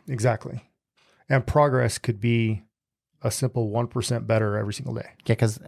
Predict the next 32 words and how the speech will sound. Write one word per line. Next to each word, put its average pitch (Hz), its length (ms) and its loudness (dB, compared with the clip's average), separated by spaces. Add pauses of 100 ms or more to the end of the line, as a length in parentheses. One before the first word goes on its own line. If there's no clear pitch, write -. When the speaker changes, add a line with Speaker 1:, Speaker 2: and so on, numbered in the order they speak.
(160)
Speaker 2:
over 120 180 4
the 113 60 2
course 131 240 4
of 110 40 -2
your 107 80 4
life, 110 260 4
that 113 100 0
one 110 120 2
percent 117 360 -4
makes - 200 -10
a 123 40 -10
huge - 260 -10
difference. 117 340 -8
Speaker 1:
Oh, 160 100 0
it's 107 120 -6
three 120 160 -2
hundred 117 140 0
sixty-five 113 600 -4
percent 135 380 -8
a 127 100 -6
year. 123 320 4 (120)
Speaker 2:
Yeah, - 80 4
Speaker 1:
I'll 135 60 4
Speaker 2:
right. 143 80 2
Speaker 1:
take - 180 4
that. 139 380 4
Speaker 2:
<laughs> - 20 4
Yeah, 139 300 6
Speaker 1:
<laughs> 254 140 4
You 240 100 6
Speaker 2:
I'd 170 60 -2
Speaker 1:
know 151 100 8